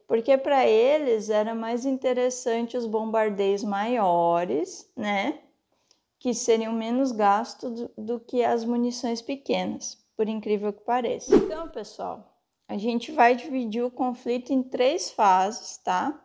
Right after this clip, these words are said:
Pra entender tudo que aconteceu. A primeira fase vai de trinta e nove a quarenta e um, que é marcada pelo avanço do eixo sobre os territórios da Europa, tá?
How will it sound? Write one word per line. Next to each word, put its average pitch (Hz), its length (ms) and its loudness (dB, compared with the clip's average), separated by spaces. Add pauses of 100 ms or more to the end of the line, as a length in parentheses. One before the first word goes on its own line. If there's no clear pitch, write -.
(400)
Pra 214 160 -2
entender 233 640 0
tudo 226 240 -10
que - 100 -6
aconteceu. 180 800 -2 (600)
A 240 80 4
primeira 285 560 2
fase 247 500 0
vai 220 300 0
de 208 180 -4
trinta 277 480 -4
e 277 80 0
nove 202 540 -2
a 208 140 -4
quarenta 240 520 0
e 247 220 2
um, 247 180 0 (600)
que - 80 -4
é 247 80 4
marcada 247 800 2 (200)
pelo 214 280 0
avanço 226 840 2
do 285 200 2
eixo 240 420 6
sobre 254 400 -2
os 262 80 -12
territórios 247 640 -2
da 226 220 2
Europa, 214 760 2 (520)
tá? 190 520 -2